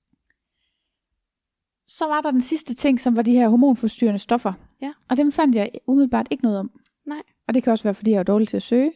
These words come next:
Speaker 1: Det kan også være, <laughs> fordi jeg ikke havde mere tid. Men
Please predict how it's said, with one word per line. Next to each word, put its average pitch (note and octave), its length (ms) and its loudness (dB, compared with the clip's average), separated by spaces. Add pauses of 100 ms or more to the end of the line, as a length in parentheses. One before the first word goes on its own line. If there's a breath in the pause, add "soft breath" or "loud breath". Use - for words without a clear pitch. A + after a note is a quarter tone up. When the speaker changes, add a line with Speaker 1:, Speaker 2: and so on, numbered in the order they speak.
(120)
Speaker 1:
Det G#3 100 -2
kan - 80 -2
også G3 140 -2
være, G3+ 160 2
<laughs> A3 40 2
fordi A#3 160 4
jeg F#3+ 100 -2
ikke G#3+ 120 -2
havde G#3+ 120 2
mere G3+ 200 -4
tid. D#4 200 -4 (880 soft breath)
Men A#3+ 380 2